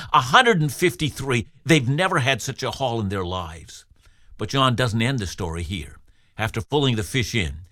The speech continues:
Jesus says, "Come have breakfast." He's obviously ready to, to make breakfast for them. They're tired. After a long night, they would be tired and hungry.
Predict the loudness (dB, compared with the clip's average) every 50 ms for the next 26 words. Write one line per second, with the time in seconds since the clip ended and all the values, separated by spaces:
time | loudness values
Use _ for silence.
0 | _ _ -8 -2 0 0 0 0 0 0 -2 -2 -2 0 0 2 2 2 2 0
1 | -2 -2 -2 -2 -2 -4 -8 -14 -16 -16 -16 -18 -20 -20 -20 _ _ _ -2 0
2 | 4 6 6 6 6 4 2 0 2 2 0 2 2 2 2 2 0 0 0 0
3 | 0 -2 -8 -16 -8 -4 0 2 2 4 6 6 4 4 2 -2 0 2 4 2
4 | 2 2 -2 -2 -2 -2 -2 -2 0 2 4 2 2 2 -2 -6 -12 -10 -6 -2
5 | 0 2 2 2 2 0 -2 -4 -2 -2 -2 0 -2 -4 -6 -10 -12 -12 -8 -4
6 | 0 2 2 2 4 4 4 4 4 4 4 6 6 4 2 0 -6 -14 -20 -20
7 | -12 -4 2 2 4 4 4 2 2 2 2 0 -2 -2 0 -2 0 0 -2 -4
8 | -4 -4 -2 0 0 -2 -2 -2 -4 -6 -10 -12 -16